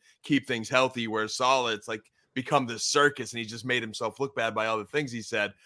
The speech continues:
But when you look at the dynasty stats there and the stats for this year, like,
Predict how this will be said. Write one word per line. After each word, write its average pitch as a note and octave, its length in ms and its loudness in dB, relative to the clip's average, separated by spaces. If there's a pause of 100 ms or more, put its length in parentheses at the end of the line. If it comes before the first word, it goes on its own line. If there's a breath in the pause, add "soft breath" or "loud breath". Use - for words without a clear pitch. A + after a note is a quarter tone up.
(200 soft breath)
But C#3 120 4
when D#3 100 4
you E3+ 100 6
look D#3 140 4
at C3+ 100 -4
the B2+ 60 -4
dynasty B2 500 2
stats A2+ 400 -2
there A2 180 -2
and G#2+ 60 -4
the G#2 60 -10
stats B2+ 260 -2
for A#2 120 -8
this G#2+ 260 -6
year, C3 380 2 (360)
like, A2+ 240 -6